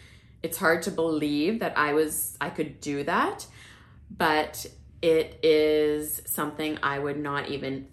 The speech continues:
think about doing now. And, you know, it's just funny because people find the topic, as I said earlier, of sleep so boring. And we know that sleep is so important, but sometimes we don't actually know why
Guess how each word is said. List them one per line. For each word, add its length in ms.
think 220
about 360
doing 560
now. 600
And, 500
you 100
know, 160
it's 240
just 300
funny 440
because 840
people 440
find 400
the 60
topic, 520
as 140
I 80
said 460
earlier, 640
of 140
sleep 400
so 280
boring. 760
And 180
we 140
know 220
that 180
sleep 320
is 140
so 180
important, 580
but 200
sometimes 520
we 140
don't 220
actually 360
know 220
why 880